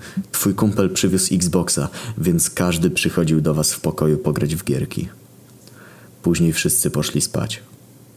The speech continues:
W pierwszy dzień nastąpiło to, czego się spodziewałeś. Szkolne zajęcia, ale nadal jest spoko. Przez resztę pobytu coś tam zwiedzacie.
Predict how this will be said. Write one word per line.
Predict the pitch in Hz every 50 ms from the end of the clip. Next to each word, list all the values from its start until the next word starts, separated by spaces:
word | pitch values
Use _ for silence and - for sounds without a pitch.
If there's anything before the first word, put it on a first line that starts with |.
| - - - - - - - - - - -
W | - -
pierwszy | - - 151 - - - 107
dzień | 90 92 90 92
nastąpiło | 92 90 87 - - 82 80 78 85 85 80 78
to, | - - - 85 78 80 80
czego | - 85 78 85 80
się | - - -
spodziewałeś. | - - 80 76 78 73 76 71 69 65 50 98 - - - 196 - - 117 107
Szkolne | - - - - 110 107 101 92
zajęcia, | 85 87 80 80 76 73 65 - - 64
ale | 69 - 190 220 247 262
nadal | 269 294 - - 214 240
jest | 240 233 - -
spoko. | - - 214 226 - - 76 69 80 - - - - - - - -
Przez | - - 82 76
resztę | 78 78 78 - - -
pobytu | - 78 76 76 80 - 87 78
coś | - - 92 -
tam | - 80 78
zwiedzacie. | - - 82 78 - - 57 - - - - -